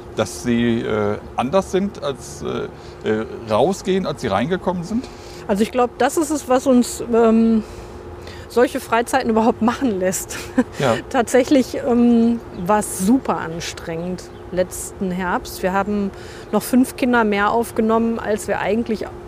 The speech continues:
Speaker 2: aufnehmen konnten, weil so, weil der Bedarf so groß war. Und dann haben wir gesagt, „Komm, wir machen das.“ Und dann haben wirklich alle Mitarbeiter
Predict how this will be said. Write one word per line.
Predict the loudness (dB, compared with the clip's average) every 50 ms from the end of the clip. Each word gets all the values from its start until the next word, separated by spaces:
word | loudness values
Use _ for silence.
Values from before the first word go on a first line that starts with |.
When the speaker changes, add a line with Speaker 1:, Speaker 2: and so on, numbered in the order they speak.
| -16 -6 0
Speaker 2:
aufnehmen | 0 2 2 2 2 2 4 4 2 2
konnten, | 2 2 4 4 2 0 -2 -2 0 0 -2 -4 -6 -12 -12 -12 -12 -12 -14 -14 -16 -16 -16 -16 -16 -14 -12 -10 -8 -4 0
weil | 2 4 4 6 6 6 6 4 4
so, | 4 6 6 6 6 6 4 0 0
weil | 2 4 4
der | 4 4
Bedarf | 2 2 2 2 2 0
so | 0 -4 -4
groß | -4 -2 0 0 0 0 0 -2
war. | -2 -2
Und | 0 0
dann | 0 2 2
haben | 2
wir | 2 2
gesagt, | 2 0 0 0
„Komm, | 0 2 2
wir | 2
machen | 2 0 0 0 -2 -4 -4
das.“ | -4 -4 -6 -6 -4
Und | -2 0 2
dann | 2 2 2 0 -4 -8 -4 -2
haben | 0 0 2 4
wirklich | 4 4 4 4 0 0 2
alle | 2 4 4
Mitarbeiter | 4 4 2 2 0 0 2 4 4 4 4 2 0 -2 -2